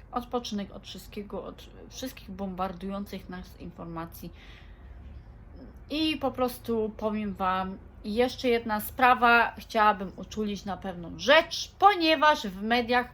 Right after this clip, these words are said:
pojawiła się nagonka na takiego, e, jakby to powiedzieć, grę z misiem, z misiem z wieloma oczami, z krwią na buzi, jakoś tak. Nie wiem, czy żeś słyszeliście o tym,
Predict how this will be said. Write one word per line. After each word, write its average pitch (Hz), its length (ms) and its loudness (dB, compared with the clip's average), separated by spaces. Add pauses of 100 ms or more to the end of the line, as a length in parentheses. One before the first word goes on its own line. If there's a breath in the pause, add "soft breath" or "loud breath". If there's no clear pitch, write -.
(120)
pojawiła 214 580 2
się 214 340 -4 (640 loud breath)
nagonka 226 600 0
na 202 140 -2
takiego, 202 640 -2 (640 loud breath)
e, 185 500 0
jakby 190 260 -4
to 196 120 -8
powiedzieć, 190 500 -8
grę 233 580 2 (220)
z 175 220 -8
misiem, 202 880 0 (1000)
z - 160 -14
misiem 196 560 -6
z 202 100 -6
wieloma 208 420 -2
oczami, 185 840 -4 (100)
z - 40 -12
krwią - 360 -6
na 208 200 -2
buzi, 202 480 -8
jakoś 185 360 -6
tak. 185 260 -2 (340 loud breath)
Nie 294 120 4
wiem, 427 120 0
czy 339 160 -2
żeś 339 340 -4
słyszeliście 339 1000 0
o 175 120 -6
tym, 196 420 -8